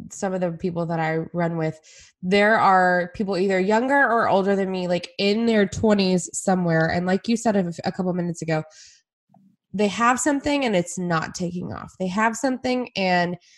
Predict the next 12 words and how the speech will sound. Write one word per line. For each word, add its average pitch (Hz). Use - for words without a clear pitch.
they're 208
just 190
feeling 180
impatient 170
and 180
they're 196
so 196
ready 175
to 180
be, 160
to, 220
like, 185